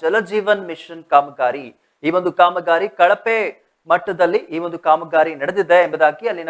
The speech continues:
ಗ್ರಾಮಸ್ಥರು ಆಕ್ರೋಶವನ್ನ ವ್ಯಕ್ತಪಡಿಸ್ತಾ ಇರುವಂತದ್ದು. ಇನ್ನು ಜನರಿಗೆ ನೀರು ಕುಡಿಯಲಿಕ್ಕೆ ಇಲ್ಲ ಎಂಬುದಾಗಿ ಅಲ್ಲಿನ ಗ್ರಾಮಸ್ಥರು, ಆ, ತಮ್ಮ ಸಮಸ್ಯೆಯನ್ನ ಹೇಳಿಕೊಂಡಿರುವಂತದ್ದು. ಇನ್ನು ಇದು ನಡೆದಿರುವಂತದ್ದು ಅಫ್ಜಲ್ಪುರ್ ತಾಲೂಕಿನ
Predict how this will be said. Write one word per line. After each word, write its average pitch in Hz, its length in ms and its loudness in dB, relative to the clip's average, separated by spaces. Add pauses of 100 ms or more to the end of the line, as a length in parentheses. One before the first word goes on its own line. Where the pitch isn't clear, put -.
ಗ್ರಾಮಸ್ಥರು 156 920 -2 (160)
ಆಕ್ರೋಶವನ್ನ 190 680 -2 (240)
ವ್ಯಕ್ತಪಡಿಸ್ತಾ 143 600 -8
ಇರುವಂತದ್ದು. 143 460 -6
ಇನ್ನು 190 160 -8
ಜನರಿಗೆ 151 560 -6
ನೀರು 165 280 -2
ಕುಡಿಯಲಿಕ್ಕೆ 175 680 -4
ಇಲ್ಲ 143 480 0 (340)
ಎಂಬುದಾಗಿ 156 460 -2
ಅಲ್ಲಿನ 180 260 -4
ಗ್ರಾಮಸ್ಥರು, 151 800 -2 (580)
ಆ, 135 340 4 (580)
ತಮ್ಮ 170 140 -8
ಸಮಸ್ಯೆಯನ್ನ 208 600 -4 (800)
ಹೇಳಿಕೊಂಡಿರುವಂತದ್ದು. 160 1000 -6
ಇನ್ನು 175 280 0
ಇದು 165 400 0
ನಡೆದಿರುವಂತದ್ದು 151 1400 -2
ಅಫ್ಜಲ್ಪುರ್ 214 640 0
ತಾಲೂಕಿನ 175 460 0